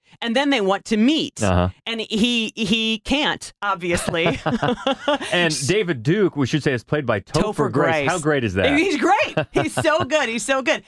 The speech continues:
Speaker 1: And then, of course, Adam Driver, who's always amazing. And so Adam Driver plays the, the cop who shows up to
Speaker 2: Stands in for him,
Speaker 1: stands in
Speaker 2: yeah.
Speaker 1: for him in person. You know, and that is complicated by the fact that even though he wasn't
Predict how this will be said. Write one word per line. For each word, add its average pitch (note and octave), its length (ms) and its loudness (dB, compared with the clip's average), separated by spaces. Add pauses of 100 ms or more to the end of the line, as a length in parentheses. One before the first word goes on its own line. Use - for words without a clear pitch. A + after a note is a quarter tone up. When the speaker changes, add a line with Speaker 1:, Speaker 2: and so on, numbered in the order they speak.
(140)
Speaker 1:
And C4+ 80 0
then, C4 80 2
of B3 80 -4
course, C4 180 -2
Adam G#3 240 0
Driver, F3 280 0
who's F#3+ 200 0
always F#3+ 300 0
amazing. F3 400 2
And E3 80 2
so G#3 140 2
Adam A#3 180 0
Driver B3+ 260 0
plays F3+ 400 -2
the, E3+ 260 0 (220)
the E3+ 340 0 (120)
cop D#3 360 -2 (240)
who B3 140 0
shows G#3+ 320 0
up G3 100 2
to E3 60 0
Speaker 2:
Stands B2 280 2
in C#3 160 0
for - 100 -2
him, - 60 4
Speaker 1:
stands E2+ 240 0
in C4 60 2
Speaker 2:
yeah. - 100 0
Speaker 1:
for G3+ 180 0
him F#3 80 -4
in F3 100 -2
person. C#3+ 480 -2 (280)
You A3+ 160 0
know, G3 120 2
and G#3 180 0
that A#3+ 80 2
is A3+ 100 -2
complicated G#3 440 0
by F3 100 0
the E3 100 0
fact F3+ 260 -2
that E3 140 -6
even G#3 220 2
though E3+ 120 2
he - 160 -2
wasn't E3 360 0